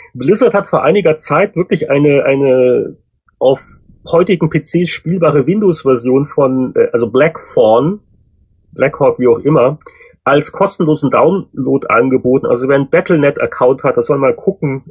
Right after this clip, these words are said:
äh, bei den Classic Games Downloads. Ich hoffe, das geht immer noch. Also ich habe das zumindest damals mal downgeloadet. Das gibt's noch.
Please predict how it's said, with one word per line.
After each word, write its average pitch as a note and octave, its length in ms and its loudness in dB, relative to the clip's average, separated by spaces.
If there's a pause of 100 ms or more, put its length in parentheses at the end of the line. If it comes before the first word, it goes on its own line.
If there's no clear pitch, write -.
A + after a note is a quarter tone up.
äh, B2+ 280 6
bei B2 160 0
den C3 100 -2
Classic D3 400 -2
Games D3 460 -2
Downloads. A2+ 560 2
Ich A#2+ 100 -6
hoffe, D3+ 160 -2
das C3+ 180 -2
geht C3 200 -4
immer A2 180 0
noch. G#2 200 0
Also - 180 -2
ich - 120 -6
habe - 120 -4
das - 120 -4
zumindest A#2+ 300 -6
damals A#2 240 -2
mal A2+ 100 0
downgeloadet. G#2+ 640 -2
Das - 240 -4
gibt's - 260 -4
noch. G2 280 0